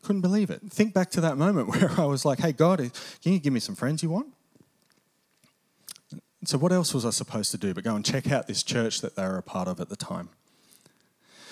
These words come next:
And so I did, and I went to a service, I went to a second service, and then on the third service, I remember pulling up and parking my car. And see, what would happen at these services is at the end of every service or at the message, the pastor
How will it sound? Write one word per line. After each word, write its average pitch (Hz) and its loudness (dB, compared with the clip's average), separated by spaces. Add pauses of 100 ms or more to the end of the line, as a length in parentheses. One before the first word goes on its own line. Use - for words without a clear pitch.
(160)
And 113 -2
so 151 8
I 143 8
did, 147 4
and 147 4
I - 6
went 143 6
to 143 4
a 131 4
service, 127 4
I 135 4
went 127 2
to 135 -2
a 135 0
second 135 0
service, 113 0 (440)
and 143 2
then 202 6
on 175 0
the 165 4
third 190 4
service, 101 0 (1200)
I 127 -2
remember 131 2
pulling 165 2
up 147 -2
and 127 -4
parking 147 -2
my 131 0
car. 98 -6 (880)
And 135 2
see, 156 4
what 151 6
would 156 0
happen 170 4
at 139 -2
these 131 2
services 117 2
is 110 -4
at 120 0
the 139 0
end 165 2
of 143 2
every 127 2
service 120 0
or 117 0
at 101 -2
the 110 -4
message, 113 0
the 127 -6
pastor 147 0